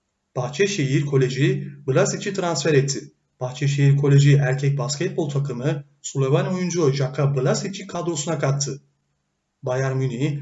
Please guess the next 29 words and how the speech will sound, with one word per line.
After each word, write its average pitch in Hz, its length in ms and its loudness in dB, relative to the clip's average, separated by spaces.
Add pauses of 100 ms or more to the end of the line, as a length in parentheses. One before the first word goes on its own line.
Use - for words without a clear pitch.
(120)
savunma 143 520 4
hattının 143 360 2
yeni 135 300 -2
lideri 180 280 0
olacak 170 460 -2
isim 202 280 -4
olarak 185 580 -4 (120)
Matisse 139 520 0
de 117 40 -6
Ligt'i 131 340 -4
belirledi. 156 480 0 (800)
Değerli 131 260 2
izleyenler, 135 640 2
günün 147 180 8
öne 156 200 2
çıkan 160 240 -4
spor 143 300 -2
haberlerinin 170 440 -2
sonuna 160 300 -2
geldik. 120 320 -2 (360)
İzlediğiniz 139 460 2
için 175 240 -2
teşekkür 151 380 -2
ederim. 123 440 2 (220)
Videoyu 185 380 2
beğendiyseniz 175 640 0
beğen 135 240 2
tuşuna 160 320 -4
basmayı, 131 640 -2